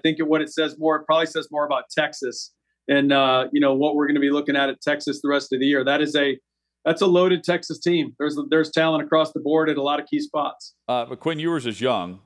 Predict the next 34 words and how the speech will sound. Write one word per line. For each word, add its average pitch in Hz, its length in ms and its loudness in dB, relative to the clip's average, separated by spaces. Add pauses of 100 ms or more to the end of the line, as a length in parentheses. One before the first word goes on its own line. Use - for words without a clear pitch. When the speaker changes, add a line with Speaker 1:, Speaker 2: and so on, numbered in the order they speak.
(140)
Speaker 2:
uh, 95 260 -4
but 104 300 -6
it's - 300 -10
hard 117 220 0
to 113 80 -2
ignore 107 400 -2
him 98 200 -6
based 107 320 -6
on 101 340 -4
the 95 80 -12
position 98 500 -10
that 85 100 -10
he's 82 140 -16
playing. 82 480 -8
H-, 107 180 -14
how 135 160 -6
about, 135 300 -2
you 127 100 -8
mentioned 139 240 -12
the 98 80 -6
atmosphere. 85 680 -8 (560)
Um, 85 440 -6 (160)
the, 107 140 -6
the 107 120 -8
broadcast, 123 540 -2
I 110 80 -2
thought, - 420 -4
uh, 104 140 -10 (180)
put 131 140 0
it 110 180 -6
simply. 98 540 -6
He, 107 260 -10
he 113 160 -8
was 101 440 -8